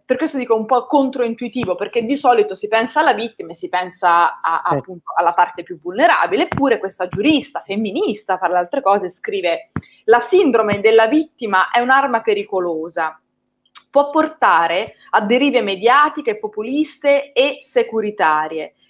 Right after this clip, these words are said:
Speaker 1: che rischiano di far saltare i dispositivi costituzionali delle garanzie processuali dell'accusato." In più parti lei, eh, Maraini, ricorda in questo libro che sarebbe molto facile lasciarsi andare a cercare un colpevole a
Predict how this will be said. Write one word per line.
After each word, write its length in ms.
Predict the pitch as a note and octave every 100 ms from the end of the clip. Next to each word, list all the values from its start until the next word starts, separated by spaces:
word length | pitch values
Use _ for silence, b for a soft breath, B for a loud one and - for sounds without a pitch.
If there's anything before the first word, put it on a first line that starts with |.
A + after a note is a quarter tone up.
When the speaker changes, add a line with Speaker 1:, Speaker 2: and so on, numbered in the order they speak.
| _
Speaker 1:
che 200 | F4 F4
rischiano 600 | F#4+ E4 G3+ - G#3+ F#3
di 80 | G#3
far 180 | C#4 C#4
saltare 640 | - D#4+ D4+ C#4 G3+ F3+
i 40 |
dispositivi 640 | F#3 F#3+ - C4 D4 D#4+ A3+
costituzionali 960 | G#3+ G#3 A#3+ C4+ C4 - C4+ D3+ D#3
delle 180 | F#3 G#3
garanzie 440 | A3+ C4+ C#4 A3
processuali 680 | G#3 G#3 B3 - - G3 D#3
dell'accusato." 960 | E3+ F3 - - F3 F3 - - E3+ _ B B -
In 180 | D4
più 220 | D4 G#4+ A4
parti 680 | G#3+ D#3+ D#3+ - - F3 - _
lei, 680 | - C#4 D#4 F4 F#4 F4+ - _
eh, 140 | G3+ F#3+
Maraini, 460 | G3+ A#3+ D#4+ C#4+
ricorda 540 | A#3+ A#3+ B3 F3+ F3 F3+
in 100 | -
questo 320 | A#3+ - C4
libro 400 | C4 D4 C#4 C4
che 380 | - A3+ G#3 b b
sarebbe 420 | - D4+ F4 D4
molto 320 | F4 G#4 G4+ D4+
facile 560 | A3 D#3+ - - F#3
lasciarsi 480 | F#3+ G3 A3+ A3+ -
andare 380 | G#3+ A3 B3+ A#3+
a 240 | F#3+ -
cercare 460 | - A3+ - E4 E4
un 120 | C4+
colpevole 840 | B3+ A#3+ A#3 B3 B3 B3 A3+ A3+
a 100 | -